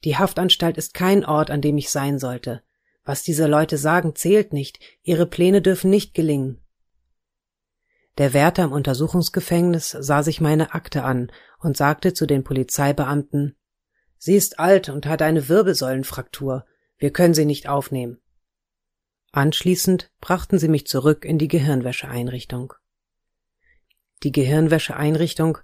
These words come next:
hat keine Adresse. Es ist ein dreistöckiges Gebäude,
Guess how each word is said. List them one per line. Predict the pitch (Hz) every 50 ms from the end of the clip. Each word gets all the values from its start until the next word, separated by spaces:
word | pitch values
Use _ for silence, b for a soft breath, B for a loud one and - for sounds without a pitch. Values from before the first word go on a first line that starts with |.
| b b b b b b
hat | b - 143 - -
keine | - 151 156 147 151 151 -
Adresse. | - 151 - - 139 127 - - 139 135 127 - _ _ _ _ _ _ _ _ _ _ _ _
Es | - - 170 -
ist | 165 - -
ein | 156 156 143
dreistöckiges | 135 139 143 156 170 - - 165 151 - 165 139 - 143 - -
Gebäude, | - - - 135 135 139 147 147 156 160 156 139 147